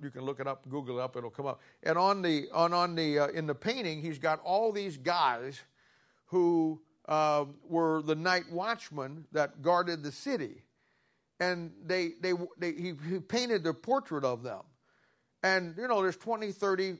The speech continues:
guys in it, and all this stuff is, is symbolism. You have a woman with a chicken, that symbolized something. You have a little girl there, that symbolized something. And it is a absolute multi-billion dollar masterpiece today.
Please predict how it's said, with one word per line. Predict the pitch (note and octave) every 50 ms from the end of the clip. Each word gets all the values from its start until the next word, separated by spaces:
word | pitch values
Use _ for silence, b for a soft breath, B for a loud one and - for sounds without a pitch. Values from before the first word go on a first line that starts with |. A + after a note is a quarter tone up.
| - - -
guys | - E3+ E3 E3+ E3+ E3 D3
in | D#3+ D#3
it, | E3 E3+ -
and | F3 E3+
all | F3 F3 A3 C4 -
this | E4 B3+ -
stuff | - A3 A3 A3 F#3+
is, | F#3 F3 D3 D3 -
is | F3 E3 D#3
symbolism. | - - A#3 B3 B3 G3+ F#3+ D3+ C3 B2 - - - - C3
You | C#3+
have | D3+ D3+ D3+
a | D3 C#3
woman | C#3+ D#3 E3+ F3 F3 E3
with | D#3+ D#3 D#3+
a | D3
chicken, | - - F#3 F3+ F3+ F#3 F3 D#3+
that | D3 D3 C#3
symbolized | - - E3 D#3 C#3+ D3 C#3 C#3 C#3 C#3 B2+ -
something. | C#3+ C#3+ C#3+ C#3+ D#3+
You | D#3+ C3+
have | C3 C3+
a | C3
little | C#3 C3 B2
girl | A#2+ A2+ C#3 C#3 C#3+ C#3+ C#3
there, | C#3+ D3 C#3
that | C3+ C3+ B2+
symbolized | - - D3+ C#3 C3 B2+ B2+ B2 A#2+ A#2+ -
something. | C3 B2 A2+ C#3+ E3 E3+ b b b b b b b b b b b b b
And | F#3+ F#3+ G3+
it | A3+ B3 A#3+ -
is | A#3 F#3+ F3 C#3+ D#3
a | E3 D#3 C#3+ C3 - _ -
absolute | F#3 G3+ G#3+ A#3 A#3+ A3 - - - B3 B3 B3 A#3 G#3+ F#3 E3+ E3+ F3+ F3+ _ _ _ _ _ _ _ _ _ - A2 - - _ _ _ _
multi-billion | - D3+ D#3 F#3 G#3 A#3 A3 - - G#3 G3 G3+ G3 G3+ D3+ B2+ A2+ - F#3 G3 G3 G3 G3+ G3 F#3+ F#3 F3+ D#3
dollar | B2 E3+ E3 E3 E3 E3+ E3 E3+ E3+ E3
masterpiece | E3+ D#3 D#3+ E3+ G3+ G#3+ A#3 A#3+ G#3 - - - D#3 C3 - D#3 C#3+ B2+ A#2+ B2
today. | - C#3 C3+ B2 B2+ A2 - -